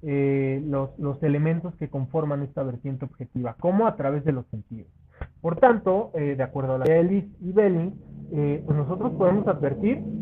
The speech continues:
una conducta. Nosotros podemos advertir que esa conducta sea típica, es decir, que venga, eh, eh, encuadrada en un tipo penal, en, eh, de la creación legislativa, que ya hablaremos del tipo de la teoría de la tipicidad, eh, venga encuadrado en un tipo penal. Que, por ejemplo,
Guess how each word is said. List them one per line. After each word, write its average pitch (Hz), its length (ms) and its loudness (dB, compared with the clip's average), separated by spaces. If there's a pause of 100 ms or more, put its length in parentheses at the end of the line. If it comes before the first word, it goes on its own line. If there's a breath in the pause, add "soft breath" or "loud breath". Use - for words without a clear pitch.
(320)
una 196 240 4
conducta. 156 540 2 (440)
Nosotros 214 460 0
podemos 202 300 2
advertir 165 440 0
que 170 80 0
esa 190 180 -2
conducta 147 420 -4
sea 143 160 -4
típica, 196 400 -4
es 147 100 -2
decir, 165 300 -4
que 135 100 -4
venga, 165 480 4 (240)
eh, 147 80 -2
eh, 156 320 -6
encuadrada 151 760 6
en 147 140 0
un 156 120 -2
tipo 165 340 -6
penal, 151 400 -2
en, 135 200 -4
eh, 135 160 -6 (140)
de 143 140 -2
la 135 180 0
creación 180 540 0
legislativa, 160 680 -2
que 156 120 -8
ya 147 100 0
hablaremos 151 420 -2
del 123 160 -6
tipo 147 280 -8
de 123 100 -4
la 113 80 -6
teoría 131 320 -6
de 139 60 0
la 135 100 -2
tipicidad, 156 640 -4 (340 loud breath)
eh, 156 180 -2
venga 180 260 2
encuadrado 175 500 4
en 160 80 0
un 160 100 0
tipo 139 300 -6
penal. 120 260 -8
Que, 139 140 -2
por 143 180 -4
ejemplo, 135 520 0